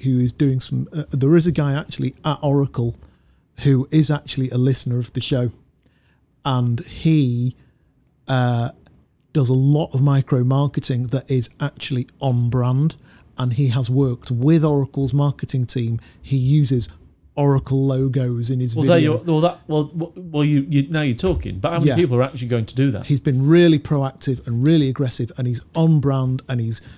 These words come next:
Speaker 1: clearly found himself an ally in marketing that's given him the style sheet,
Speaker 2: Mm.
Speaker 1: given him some logo stuff. Th-, he's developed enough trust that they're allowing him to publish his own content. Brilliant.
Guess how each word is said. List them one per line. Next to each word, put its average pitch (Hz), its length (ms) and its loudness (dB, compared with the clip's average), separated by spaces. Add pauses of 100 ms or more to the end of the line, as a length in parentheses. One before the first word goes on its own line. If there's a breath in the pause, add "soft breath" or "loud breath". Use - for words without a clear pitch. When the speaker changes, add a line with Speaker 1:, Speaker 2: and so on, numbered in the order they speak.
(160 loud breath)
Speaker 1:
clearly 160 340 2
found 151 340 -2
himself 135 320 0
an 135 80 0
ally 156 320 0
in 139 120 0
marketing 139 480 -4
that's 117 140 -8
given 131 280 -4
him 123 140 -2
the 117 80 -2
style 147 440 -2
sheet, 139 500 -2 (180)
Speaker 2:
Mm. 139 200 2
Speaker 1:
given 131 240 0
him 123 100 -2
some 123 200 -6
logo 147 460 2
stuff. 143 480 -4 (300 loud breath)
Th-, 208 120 -12 (120)
he's 131 240 -4 (360)
developed 143 440 -2
enough 156 280 0
trust - 400 -4
that - 120 -10
they're 135 140 0
allowing 135 360 0
him 131 120 0
to 127 80 -8
publish 135 380 -2
his 127 120 -2
own 123 200 -2
content. 147 720 -2 (680 loud breath)
Brilliant. 147 720 4